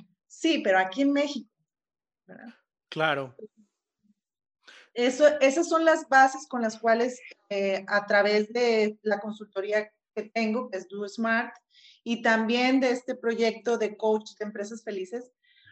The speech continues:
Speaker 1: ha sido, eh, muy agradable a las, a las empresas. Nos han recibido con mucho gusto. Hemos, como te digo, empezado con pasitos chiquitos. Hay muchas op-, opciones o hay muchos, eh,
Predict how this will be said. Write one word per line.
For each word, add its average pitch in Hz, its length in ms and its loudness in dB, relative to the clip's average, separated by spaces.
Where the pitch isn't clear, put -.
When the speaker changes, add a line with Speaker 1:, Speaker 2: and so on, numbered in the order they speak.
Speaker 1:
ha 208 180 -2
sido, 226 640 -2
eh, 190 560 -4
muy 254 400 2
agradable 220 600 4
a 214 40 4
las, 208 280 -4
a 190 100 -2
las 185 200 -4
empresas. 185 360 -10
Nos 190 180 -10
han 214 140 -2
recibido 226 500 -4
con 214 160 -8
mucho 208 280 -8
gusto. 240 500 -6
Hemos, 233 480 0
como 220 240 -4
te 214 80 0
digo, 220 340 2
empezado 220 800 0
con 208 260 -4
pasitos 220 520 -6
chiquitos. 254 540 -8
Hay 202 140 -4
muchas 277 680 -2
op-, - 160 -14
opciones 240 800 -2
o 202 460 -2
hay 208 140 -4
muchos, 247 540 -4
eh, 196 440 0